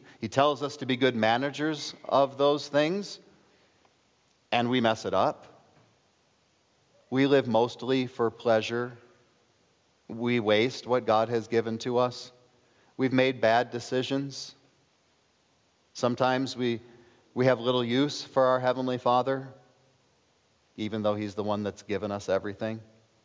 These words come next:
And then when we're down and out, then we come crawling back to him? At least I hope we do, because our loving Heavenly Father stands there waiting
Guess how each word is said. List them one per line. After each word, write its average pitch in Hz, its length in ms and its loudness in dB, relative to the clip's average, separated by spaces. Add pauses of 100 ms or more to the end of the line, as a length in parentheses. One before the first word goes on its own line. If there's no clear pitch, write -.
(1400)
And 104 120 -6
then 107 180 -2
when 104 140 -6
we're 104 100 -4
down 101 280 -2
and 95 100 -6
out, 104 340 -2 (1500)
then 95 400 -2
we 110 140 -4
come 113 300 -4
crawling 113 500 0
back 110 340 -2
to 110 120 -8
him? 113 260 -8 (2250)
At 95 60 -8
least 101 240 -4
I 92 80 0
hope 104 220 -2
we 113 120 -4
do, 104 300 -6 (1300)
because 110 280 0
our 110 120 4
loving 113 320 0
Heavenly 107 360 -2
Father 113 340 0
stands 117 400 -2
there 107 180 0
waiting 110 500 0